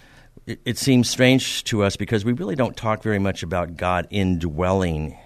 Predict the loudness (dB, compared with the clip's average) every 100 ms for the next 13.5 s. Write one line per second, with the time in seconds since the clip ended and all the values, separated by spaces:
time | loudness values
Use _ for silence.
0 | -20 -6 -2 -2 -2 -8 -10 -6 -2 -2
1 | -4 -6 -8 -10 -8 -4 -4 -8 -20 -20
2 | -20 -20 -20 -14 -4 -2 2 2 4 2
3 | 2 0 -2 -2 -4 -2 -2 -2 0 0
4 | 2 2 0 -4 -10 -16 -20 -12 -6 -6
5 | -6 -6 -4 0 2 2 2 0 -2 -6
6 | -12 -18 -20 -14 -10 -8 -6 -4 -2 0
7 | -2 -4 -4 0 0 0 -6 -10 -14 -20
8 | -20 -12 -6 -4 -2 0 2 2 2 2
9 | 2 0 -2 -4 -12 _ -20 -20 -20 -20
10 | -20 -10 -2 -2 4 4 4 0 -2 -4
11 | -12 -10 -4 0 2 0 -2 2 4 6
12 | 4 0 -6 -20 _ _ -20 -20 -12 -2
13 | 2 4 4 2